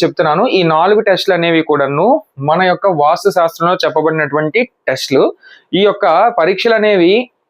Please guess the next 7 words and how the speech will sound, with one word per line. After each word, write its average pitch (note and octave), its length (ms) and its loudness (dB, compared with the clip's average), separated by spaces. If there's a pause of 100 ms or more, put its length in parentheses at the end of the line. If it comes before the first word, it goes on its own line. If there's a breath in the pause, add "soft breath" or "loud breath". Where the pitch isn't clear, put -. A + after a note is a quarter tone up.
(440)
భూమి G3 760 2
ఇప్పుడు G3 300 0
ఉన్నటువంటి G3+ 400 0
పరిస్థితుల F3+ 540 0
రీత్యా G3+ 480 0 (420)
కాలుష్యం F#3+ 540 0
వల్ల D#3+ 400 2